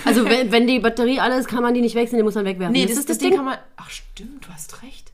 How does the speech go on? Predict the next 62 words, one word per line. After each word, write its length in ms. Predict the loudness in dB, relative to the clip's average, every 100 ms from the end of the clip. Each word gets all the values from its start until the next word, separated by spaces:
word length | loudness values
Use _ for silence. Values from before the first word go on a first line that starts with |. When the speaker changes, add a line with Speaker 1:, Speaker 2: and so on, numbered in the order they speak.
| -10
Speaker 1:
Es 80 | -2
gab 180 | -2 0
doch 100 | -4
so 120 | -2
einen, 180 | 0 4
den 120 | 4
man 120 | 2
wegwerfen 360 | 0 -2 -2 -2
musste. 220 | -4 -4
Das 100 | -8 -6
fand 120 | -6
ich 60 | -6
richtig 320 | -6 -8 -6
dumm. 200 | -4 -4 -4
Speaker 2:
Ich 220 | -8 -2
glaube, 400 | 0 2 0 -2
da 100 | -4
ist 200 | -4 -6
gar 100 | -4
kein 120 | 0
Ladekabel. 540 | 0 -2 -4 -8 -6 -8
Stimmt, 480 | -8 -6 -4 -4 -4
du 60 | -2
hast 80 | 0
Speaker 1:
Mhm. 120 | 0
Speaker 2:
recht. 260 | 0 -2 -10 -20 -20 -20 -20 -20
Stimmt, 120 | -10 -2 0
Speaker 1:
Total 100 | 0
Speaker 2:
wie 40 | 0
Speaker 1:
bescheuert. 180 | -2 -2
Speaker 2:
nennst 140 | -4
du 40 |
das 140 | -10 -8
Ding? 360 | -6 -6 -8 -16 -20 -20 -20 -10 -4
Hab 120 | 0
ich 60 |
darüber, 300 | 2 2 2 -2 -2
und 100 | 0
genau 260 | 2 2 2
der 180 | -2
war 120 | -4 -6
total 340 | -6 -4 -2
billig 360 | -2 -4 -6 -8
und 180 | -10 -8
den 460 | -8 -8 -6 -6
fand 200 | -8 -10
ich 80 | -8
sehr 100 | -4
Speaker 1:
Naja, 100 | -4
Speaker 2:
gut. 80 | -4
Speaker 1:
das 80 | -6
ist 60 | -6
ein 80 | -6
Wegwerfartikel, 420 | -4 -4 -4 -4
Speaker 2:
Hast 100 | -2
du 40 | -2
das 80 | -2
Speaker 1:
ne? 60 |
Speaker 2:
letzte 260 | -4 -6 -6
Mal 120 | -4
schon 180 | -4 -8
erzählt? 800 | -6 -6 -6 -6 -4 -4 -6